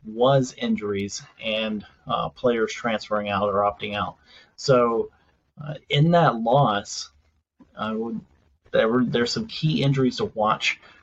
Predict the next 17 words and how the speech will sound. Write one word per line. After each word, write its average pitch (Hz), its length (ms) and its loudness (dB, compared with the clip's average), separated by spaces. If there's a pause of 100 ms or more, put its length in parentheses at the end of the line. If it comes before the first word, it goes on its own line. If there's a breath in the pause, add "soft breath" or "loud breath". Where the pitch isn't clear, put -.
(100)
for - 100 -6
this 110 240 -2
game 110 380 -2
for 104 120 -6
Notre 101 260 -2
Dame. 90 340 -6 (480 soft breath)
Uh, 110 240 2
one 123 240 4
of 151 100 4
them 127 320 4 (300)
being 113 320 -2
at 101 340 -4
the, 104 360 -2
uh, 107 260 -2 (140)
defensive 123 340 0
back 104 200 0
position. 98 520 -4